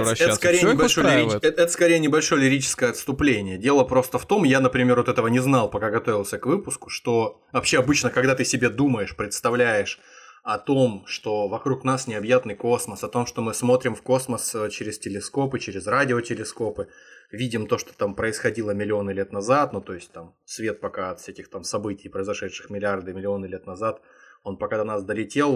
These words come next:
Speaker 2: уже там, допустим, и звезды потухнуть успели, от которых свет летел, и все остальное. То есть, ну, это общеизвестный факт, что, а, то, что мы видим через телескопы, это фактически картины из прошлого.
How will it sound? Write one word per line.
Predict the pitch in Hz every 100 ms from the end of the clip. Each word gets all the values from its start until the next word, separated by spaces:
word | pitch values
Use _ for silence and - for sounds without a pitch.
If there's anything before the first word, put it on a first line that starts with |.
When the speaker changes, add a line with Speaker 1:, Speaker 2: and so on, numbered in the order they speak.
| 104
Speaker 2:
уже | 101 101
там, | 95 92
допустим, | 92 - - 101
и |
звезды | 101 160 151 135
потухнуть | 131 160 139 160
успели, | 120 - 120
от | 110
которых | 127 117 107
свет | - 110 104
летел, | 98 107 95
и |
все | -
остальное. | 95 - 104 101 92
То | 95
есть, | - -
ну, | 98 90
это | - 95 -
общеизвестный | 127 - 131 131 120 113
факт, | 160 160 -
что, | - 107 101 - - - - - _
а, | 104 101 98 98 98 95 90 -
то, | 120
что | 127
мы | 117
видим | 117 113 113 107 104
через | 98 113 104
телескопы, | - 113 - 170 151 120
это | 110 104
фактически | - - 139 135 - 120 107 107 - _ _ -
картины | 127 127 156 127
из | 113
прошлого. | - 117 - 104 92